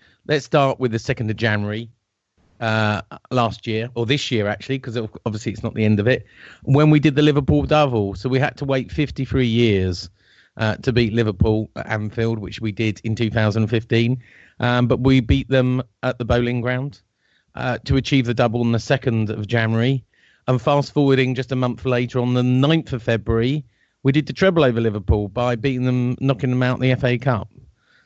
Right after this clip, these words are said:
So that was our last season at the Bowling Ground. Um, and, and two big, you know, it was Slaven Bilic,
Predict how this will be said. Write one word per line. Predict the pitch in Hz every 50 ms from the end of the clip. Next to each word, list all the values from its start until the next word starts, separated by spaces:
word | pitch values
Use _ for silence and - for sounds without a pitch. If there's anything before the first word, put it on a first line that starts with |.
| _ _
So | - - 139 127 127 131
that | 127 151 156 -
was | 139 127
our | 135 127 127 127
last | 127 127 131 127 123 123 117 120 - _ - - _ _ _ _ _ _
season | - - 135 120 110 117 120 87
at | 113 110
the |
Bowling | 104 113 113 107 107 107 104
Ground. | 98 117 113 117 123 127 - - _ _ _ _ _ _ _ _
Um, | - 117 117 117 117 117 117 120 120 -
and, | 123 123 120 117 -
and | 127 131 127 113
two | - 156 139 135 127
big, | 110 131 131 127 127 123 107 - 123 -
you | - 127
know, | 123 120
it | 123 113
was | 127 123 - - - - - - -
Slaven | - - 143 135 120 120 123 110
Bilic, | 117 123 123 123 110 117 - - - -